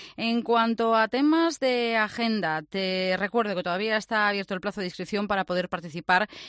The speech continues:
en una andaina solidaria que organiza la Asociación Española contra el Cáncer en Pontedeume. Será este domingo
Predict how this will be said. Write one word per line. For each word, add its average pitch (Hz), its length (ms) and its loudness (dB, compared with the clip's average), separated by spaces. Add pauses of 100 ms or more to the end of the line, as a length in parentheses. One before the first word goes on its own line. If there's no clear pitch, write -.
(140)
en 185 200 -2
una 226 140 0
andaina 190 400 0
solidaria 185 640 -2
que 202 100 -6
organiza 170 420 -2
la 165 180 0
Asociación 170 600 -4
Española 196 440 -4
contra 170 240 -4
el 160 40 -8
Cáncer 190 380 -4
en 240 180 0
Pontedeume. 202 560 0
Será 175 320 -4
este - 220 -6
domingo 226 560 0